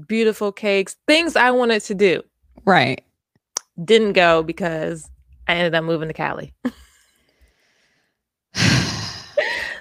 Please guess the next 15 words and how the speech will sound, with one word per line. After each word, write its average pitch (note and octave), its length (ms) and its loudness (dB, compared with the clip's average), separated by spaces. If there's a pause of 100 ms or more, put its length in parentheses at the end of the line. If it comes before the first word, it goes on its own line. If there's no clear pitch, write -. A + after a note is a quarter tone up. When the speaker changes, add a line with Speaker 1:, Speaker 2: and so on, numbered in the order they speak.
Speaker 1:
So C4 120 6
I B3+ 80 8
got C4+ 260 4
to D#4+ 80 -4
Cali G#3 580 4
and G3+ 120 -6
I G#3 40 -2
was G#3 120 -6
like, F#3+ 160 -14 (160)
"Fuck, - 260 2 (560)
I B3+ 120 -4
need D#4 120 -10
to D4 100 -6
do A#3 160 -6
something." F#3 600 -6